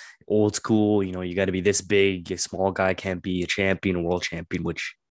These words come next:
is not the case anymore. Um, but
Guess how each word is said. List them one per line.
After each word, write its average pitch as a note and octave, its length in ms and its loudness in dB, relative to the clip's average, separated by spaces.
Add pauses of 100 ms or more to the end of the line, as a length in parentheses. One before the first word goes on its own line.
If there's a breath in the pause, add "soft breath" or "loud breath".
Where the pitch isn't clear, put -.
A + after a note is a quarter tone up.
is G2 180 -2
not E2 220 -6
the - 80 -10
case - 320 -6
anymore. D2 460 -6 (540 loud breath)
Um, F2+ 460 -2
but F#2+ 280 0